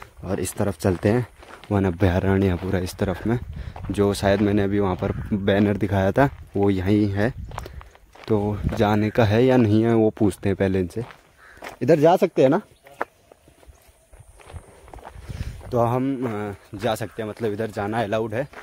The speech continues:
तो अभी हम इधर चलते हैं। तो guys, मैं अंदर तो पहुंच चुका हूं और शायद से ये vlog कुछ ज़्यादा लंबा जाने वाला है और मुझे इसे दो part में करना पड़े।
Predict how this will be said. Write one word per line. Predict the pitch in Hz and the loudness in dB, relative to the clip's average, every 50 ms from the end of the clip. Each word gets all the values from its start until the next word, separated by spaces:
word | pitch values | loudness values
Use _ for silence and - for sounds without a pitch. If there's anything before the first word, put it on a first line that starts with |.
| - - - _ - | -20 -20 -20 _ -6
तो | - | -4
अभी | 117 110 113 | -4 -2 -2
हम | 120 143 135 120 | 0 0 0 -2
इधर | 104 113 117 | -2 -4 -4
चलते | - - 113 98 98 95 - 104 | -4 -4 -6 -6 -6 -4 -4 -2
हैं। | 123 131 139 - - | -2 -2 -4 -4 -2
तो | 170 175 | 0 2
guys, | 185 180 185 156 | 4 2 2 2
मैं | 165 175 175 | 2 0 0
अंदर | 180 - 117 110 120 123 135 139 | 0 0 -2 -2 0 2 0 2
तो | 135 165 156 | 2 0 -2
पहुंच | 123 123 113 117 117 - | -2 -2 -2 -2 -2 -4
चुका | - 113 - 127 | -4 -2 0 0
हूं | 131 147 160 165 | 0 2 2 0
और | - 117 113 113 110 110 | 0 0 0 2 2 2
शायद | - - - - - - | 2 2 2 2 2 2
से | - 135 | 4 4
ये | 151 156 | 4 4
vlog | 147 - - - 123 131 135 - - | 4 4 4 2 2 2 0 0 -2
कुछ | - 139 127 | -4 -6 -4
ज़्यादा | 110 107 107 101 98 110 | -4 -4 -4 -4 -2 -2
लंबा | 117 117 117 117 117 123 | -2 -2 -2 -2 -2 -2
जाने | 117 117 113 113 120 | -2 -2 -2 -2 -2
वाला | 120 120 117 117 120 | 0 0 0 0 2
है | 139 143 | 0 0
और | - 104 104 104 101 | 0 0 -2 -2 -2
मुझे | 104 107 107 104 107 | -2 -2 -2 -2 -2
इसे | 113 110 - 127 117 | -2 -2 -2 -2 -2
दो | - 107 110 107 | 0 0 0 2
part | - 110 101 98 - | 2 2 0 0 0
में | - - - | 0 2 2
करना | - - - - - | 2 2 0 0 0
पड़े। | - - 117 117 135 139 | 0 0 0 0 -2 -4